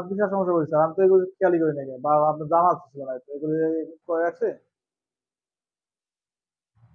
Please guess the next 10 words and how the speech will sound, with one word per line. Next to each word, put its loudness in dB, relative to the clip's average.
নতুন 2
রাজ্যে 6
যে 6
আপনার 0
ইসে, 4
ওই 4
যে -2
city -6
কলেজে 4
করা, 4